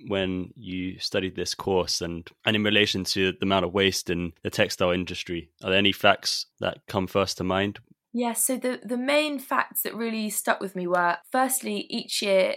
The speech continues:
Speaker 2: in the U K, two hundred thousand tonnes of garment and textile waste ends up in landfill, which is just so, so much. So that fact really shocked me. And another fact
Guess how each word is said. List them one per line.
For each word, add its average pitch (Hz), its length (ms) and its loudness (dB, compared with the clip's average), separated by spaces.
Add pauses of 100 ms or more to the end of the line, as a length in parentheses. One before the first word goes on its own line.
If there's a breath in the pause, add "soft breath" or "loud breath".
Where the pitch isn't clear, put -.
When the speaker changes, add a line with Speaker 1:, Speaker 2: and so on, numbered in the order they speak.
Speaker 2:
in 196 140 -2
the 196 60 0
U 196 180 -2
K, 185 560 -2 (100)
two 226 240 -2
hundred 202 360 -2
thousand 190 460 2
tonnes 175 640 -2 (120)
of 185 140 -6
garment 180 360 4
and 185 120 -4
textile - 360 -2
waste 175 360 -2
ends 180 220 -4
up 175 200 -2
in 180 100 -2
landfill, 175 720 0 (180)
which 175 240 0
is 190 120 0
just - 640 0
so, 190 560 8
so 185 420 4
much. 165 440 -2
So 190 80 0
that 196 220 6
fact - 180 6
really 180 160 -2
shocked - 420 -2
me. 175 380 -4 (100)
And 196 140 2
another 226 420 4
fact - 800 0